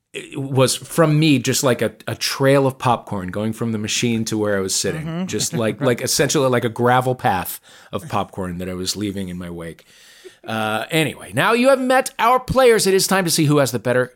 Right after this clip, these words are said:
Speaker 1: grasp of what matters this week, pop culturally speaking. Players, you will each be given a chance to tell me what you think is the most important or tragically overlooked story or person or event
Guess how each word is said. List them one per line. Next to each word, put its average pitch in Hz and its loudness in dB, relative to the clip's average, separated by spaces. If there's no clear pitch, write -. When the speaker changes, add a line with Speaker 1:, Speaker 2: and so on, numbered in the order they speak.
Speaker 1:
grasp 110 -2
of 101 -16
what 110 -4
matters 98 -6
this 110 -4
week, 92 -8
pop 117 -4
culturally 87 -10
speaking. 101 -10
Players, 180 2
you 139 0
will 139 0
each 165 -2
be 120 -2
given 110 -4
a 101 -6
chance 98 -4
to 90 -10
tell 90 -6
me 101 -6
what 90 -10
you 107 -10
think 101 -10
is - -14
the 92 -14
most 85 -14
important 131 -6
or 110 -4
tragically - -6
overlooked 87 -10
story 123 0
or 95 -16
person 110 -6
or 82 -18
event 101 -8